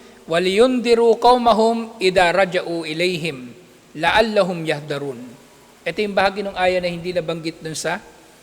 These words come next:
Fiqhul Muyassar. Na sinabi ni Allah, itong mga tao na ito na mag-aaral, sila naman ay magpapaalala sa kanilang mga kasama na bumalik mula sa jihad.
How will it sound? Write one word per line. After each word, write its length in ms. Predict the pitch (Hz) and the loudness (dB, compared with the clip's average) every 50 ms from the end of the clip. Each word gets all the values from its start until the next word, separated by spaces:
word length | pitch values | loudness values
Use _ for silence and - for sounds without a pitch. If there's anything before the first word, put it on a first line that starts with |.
| _ _ _ _ _ _ _ _ _ _ _ - | _ _ _ _ _ _ _ _ _ _ _ -8
Fiqhul 340 | - - - - 170 160 | -8 -8 -6 -6 -8 -6
Muyassar. 540 | 151 151 147 147 139 - - - 151 131 123 - - - - - _ _ _ _ _ _ _ _ _ _ _ - | -6 -4 -4 -4 -4 -6 -8 -8 -10 -10 -12 -16 -20 -20 -20 -20 _ _ _ _ _ _ _ _ _ _ _ -14
Na 80 | 156 - | -10 -4
sinabi 320 | 185 175 202 220 202 233 | 2 4 4 4 4 2
ni 80 | 226 233 | -2 0
Allah, 480 | 202 208 214 208 208 214 220 214 202 | 0 0 2 4 4 6 6 6 4
itong 160 | 190 208 208 | 2 -2 -4
mga 240 | 208 208 208 208 202 | -2 -2 -2 -2 0
tao 220 | - 208 208 202 196 | 2 2 2 2 0
na 160 | 208 208 202 | -2 -4 -4
ito 160 | 196 214 202 | -2 -2 -2
na 80 | 202 196 | -2 -2
mag-aaral, 800 | 190 190 180 185 190 190 208 202 196 190 190 208 233 233 233 208 - - - - - - - - - - | -2 -2 0 2 2 4 6 6 6 6 4 4 2 0 -6 -8 -10 -14 -20 -20 -20 -20 -20 -20 -14 -8
sila 320 | - 233 226 233 233 226 | -4 0 2 4 4 4
naman 400 | 233 226 233 240 240 240 240 233 | 4 4 6 4 4 2 0 0
ay 480 | 214 226 233 240 240 240 240 247 240 220 - - - - - - - - _ | 2 2 2 0 -2 -4 -4 -6 -6 -8 -10 -14 -20 -20 -20 -20 -20 -20 _
magpapaalala 1040 | - 208 196 190 190 - 240 240 240 254 247 220 226 226 233 240 240 240 220 170 139 - - - - - - - - - - - - - - _ _ _ - _ _ _ _ | -6 -4 -4 -2 2 4 4 4 4 4 4 6 6 6 6 6 6 6 4 2 0 -2 -8 -16 -18 -20 -20 -20 -20 -20 -20 -20 -20 -20 -20 _ _ _ -20 _ _ _ _
sa 240 | - - - - 190 | -14 -6 -4 0 2
kanilang 640 | 214 214 220 226 226 233 233 233 233 226 226 220 196 - - - - - - - - - _ - | 2 2 2 4 2 2 2 2 0 -4 -6 -8 -10 -12 -18 -20 -20 -20 -20 -20 -20 -20 _ -8
mga 240 | 185 190 202 208 202 | -4 -2 0 0 0
kasama 560 | - 202 185 - - 220 214 214 202 208 208 | 0 -2 -2 2 4 4 4 4 4 2 2
na 160 | 208 190 185 | 2 2 0
bumalik 400 | 175 190 190 196 190 190 190 185 - - - - - - - - - - - - - - - - | 0 0 2 2 2 2 0 -2 -6 -10 -20 -20 -20 -20 -20 -20 -20 -20 -20 -20 -20 -20 -20 -12
mula 240 | - 170 170 170 165 | -6 -4 -2 -2 -2
sa 160 | - - 160 | -2 -4 -8
jihad. 320 | 147 143 139 143 135 127 | -8 -8 -10 -8 -10 -10